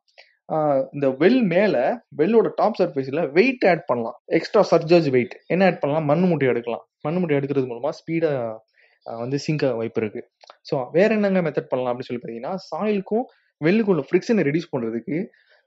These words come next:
அந்த சுத்தி அவுட்டர் பெரிமீட்டர்ல வந்து வாட்டர் வந்து ஃபோர்ஸா அடிப்பாங்க. So, அந்த மாதிரி ஃபோர்ஸ் அடிக்கிறது மூலமா அந்த, அந்த இடத்துல லூஸ் ஆகி, ஆ, ஃப்ரிக்ஷன் ரெடியூஸ் ஆகும். So, இது மூலமாவும்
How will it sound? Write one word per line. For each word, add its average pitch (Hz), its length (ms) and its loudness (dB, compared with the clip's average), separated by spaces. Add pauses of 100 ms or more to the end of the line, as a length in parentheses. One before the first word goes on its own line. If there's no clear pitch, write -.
(180)
அந்த 147 180 -4
சுத்தி 214 480 -4 (380)
அவுட்டர் 220 420 2 (180)
பெரிமீட்டர்ல 190 420 0
வந்து 151 400 -2 (260)
வாட்டர் 214 500 0
வந்து 190 180 2
ஃபோர்ஸா 190 540 4
அடிப்பாங்க. 113 260 -6 (420)
So, 156 200 -2
அந்த 160 120 -4
மாதிரி 202 260 0
ஃபோர்ஸ் 220 240 2
அடிக்கிறது 165 500 2
மூலமா 147 160 -4
அந்த, 160 160 -4 (140)
அந்த 147 220 0
இடத்துல 156 160 -4
லூஸ் 170 400 0
ஆகி, 131 320 0 (340)
ஆ, 156 120 0
ஃப்ரிக்ஷன் 202 580 0 (320)
ரெடியூஸ் 160 300 2
ஆகும். 147 160 0
So, 180 180 0
இது 190 160 0
மூலமாவும் 190 420 0